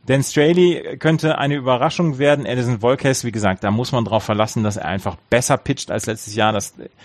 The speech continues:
ich hoffe einfach, dass das eine, eine Off-Season quasi für ihn war, nachdem er zweitausendfünfzehn mit den Royals die Meisterschaft gewonnen hat. Und dann wird das auch wieder besser. Ich habe sie auf Platz drei, knapp vor den,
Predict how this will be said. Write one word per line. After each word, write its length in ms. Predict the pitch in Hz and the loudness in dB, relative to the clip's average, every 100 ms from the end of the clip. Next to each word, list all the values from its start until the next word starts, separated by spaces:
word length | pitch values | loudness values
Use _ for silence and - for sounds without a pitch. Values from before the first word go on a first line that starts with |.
| - - | -18 -8
ich 160 | - | 0
hoffe 220 | 147 160 | 0 2
einfach, 300 | 120 123 120 | 0 2 0
dass 140 | 117 107 | 0 0
das 200 | 110 - | -2 0
eine, 300 | 110 101 92 - - - | 0 0 -2 -8 -20 -8
eine 160 | 117 - | -6 -2
Off-Season 560 | 143 - 156 135 143 | -4 -2 -2 0 -2
quasi 300 | 127 135 127 | 0 0 0
für 160 | 117 139 | -2 -4
ihn 240 | 123 123 | -2 0
war, 180 | 120 123 | 0 0
nachdem 360 | 123 - 127 120 | 0 0 0 0
er 80 | 107 | 0
zweitausendfünfzehn 760 | 120 113 113 - 131 - 123 | 0 0 -2 -4 -6 -2 -2
mit 140 | 113 117 | -2 -2
den 140 | 107 - _ _ - | -4 -6 _ _ -6
Royals 380 | 113 127 127 - | 0 2 2 0
die 100 | 120 | 2
Meisterschaft 560 | 113 123 127 127 - | 2 2 -2 -4 -8
gewonnen 360 | 120 113 120 117 | -6 -2 0 2
hat. 180 | 120 - _ _ - | 0 -4 _ _ -8
Und 140 | 113 | -2
dann 160 | 117 110 | 0 2
wird 140 | 123 | 0
das 120 | 110 | 0
auch 200 | - 98 | -2 -4
wieder 160 | 110 104 | -2 -2
besser. 320 | 101 - 156 - | -2 0 -2 -2
Ich 200 | 165 - | -4 2
habe 240 | 190 151 | 2 2
sie 200 | 135 139 | 2 0
auf 160 | 120 - | 0 -2
Platz 200 | 127 - | -6 -4
drei, 220 | 107 135 | 0 0
knapp 340 | 151 156 180 - | 0 0 0 0
vor 280 | - 123 | -2 2
den, 240 | 110 104 | 2 2